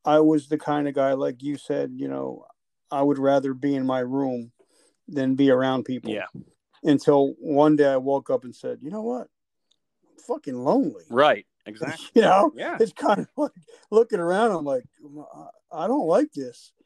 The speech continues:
Speaker 1: And, but it was at that moment that I realized in order to have a friend, I had to be a friend.
Speaker 2: Yes.
Speaker 1: So talk to us about how, you know, you deal with, you know, your struggles of, like you said,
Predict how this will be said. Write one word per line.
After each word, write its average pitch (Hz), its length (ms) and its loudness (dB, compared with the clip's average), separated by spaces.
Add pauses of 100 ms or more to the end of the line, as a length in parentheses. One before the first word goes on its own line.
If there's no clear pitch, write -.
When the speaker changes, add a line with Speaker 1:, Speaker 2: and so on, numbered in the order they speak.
(200)
Speaker 1:
And, 170 220 -8
but 165 260 0
it 196 80 -4
was 180 200 -2
at 180 180 0
that 170 160 0
moment 170 400 0
that 139 180 -2
I 139 60 -6
realized 143 560 -2
in 147 80 -8
order 156 240 -2
to 147 240 -10
have 170 180 -6
a 151 80 -6
friend, 123 460 -20 (580)
I 139 60 -10
had 139 180 -4
to 131 60 -12
be 151 180 -4
a 151 60 -2
friend. - 280 -14
Speaker 2:
Yes. 151 200 -16 (540)
Speaker 1:
So 143 380 0
talk 170 280 0
to 170 140 0
us 156 140 0
about 147 360 -4 (420)
how, 151 300 0
you 151 100 -2
know, 143 180 -4
you 151 320 -12
deal 143 300 0
with, 139 340 -6 (460)
you 156 120 -4
know, 135 200 -6 (260)
your 156 180 4
struggles 131 440 2
of, 127 260 0
like 139 200 -6
you 131 60 -10
said, 135 360 -2